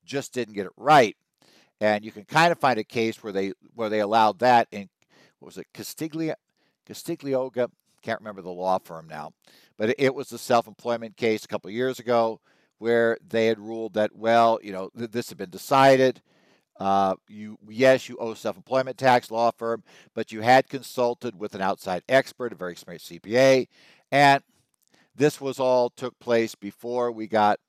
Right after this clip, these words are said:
you know, essentially case law that made it clear that we would expect such this,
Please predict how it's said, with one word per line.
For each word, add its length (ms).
you 100
know, 200
essentially 800
case 340
law 240
that 160
made 160
it 120
clear 500
that 160
we 80
would 120
expect 400
such 420
this, 260